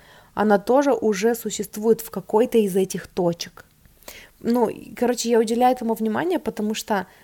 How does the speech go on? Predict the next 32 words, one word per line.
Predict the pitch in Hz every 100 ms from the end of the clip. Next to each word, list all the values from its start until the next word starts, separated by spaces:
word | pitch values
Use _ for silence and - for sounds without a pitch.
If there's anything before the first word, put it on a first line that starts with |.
| _ -
вот | 202 220
какой | - 220 262
визуал | 226 226 226 226
представился, | 208 - 240 302 311 220 214
ну, | 208
типа, | 202 208
я, | 208 208
у |
меня | 202 214
нет | 214 226
возможности | 196 196 190 202
вам | 190 185
это |
нарисовать, | 190 185 175 208 294 -
поэтому | 208 202 196
вот, | 180 190 _
ну, | 196 180
доверимся | 160 175 220 254 226 196
вашему | 180 185 185
воображению, | 180 180 180 190 294 262
да, | 180 185 226 - - _
и | -
что | - -
представили, | - 196 214 190 180
то | 185
представили, | 175 180 - 320 277 190 - - - - -
но... | 220 220 202 - _ _ -
Ой, | 196 185
щас | 185
чихну. | - 180 185 175 _ _ _ _ _ _ _ _ _ _ _ _ -
Но | 226 202 220 226 202 - -
мы | 220 226 220